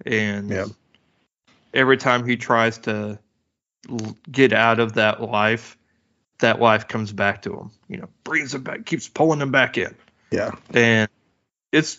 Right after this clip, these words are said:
Speaker 1: yeah, it, it is just as much a comedy as it is, uh, drama and action.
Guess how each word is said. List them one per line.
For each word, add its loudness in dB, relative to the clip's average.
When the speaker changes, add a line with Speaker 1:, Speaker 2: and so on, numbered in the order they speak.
Speaker 1:
yeah, -2
it, 4
it -6
is 4
just 2
as -4
much 0
a -4
comedy 2
as -2
it 2
is, 0
uh, -2
drama 4
and -8
action. -2